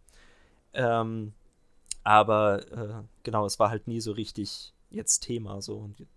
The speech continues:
und jetzt hat er das mal wirklich zum Thema gemacht und ich find, das passt sehr gut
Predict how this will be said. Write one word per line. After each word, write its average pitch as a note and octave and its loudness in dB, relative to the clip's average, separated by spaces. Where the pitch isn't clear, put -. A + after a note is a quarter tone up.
und A2 -10
jetzt - 0
hat A#2 0
er A2 0
das - -6
mal G#2+ -10
wirklich G#2 -12
zum G#2+ -10
Thema G#2 -6
gemacht G#2+ -12
und G#2+ -12
ich G2+ -18
find, A2 -14
das - -20
passt - 2
sehr G#2 -4
gut - -16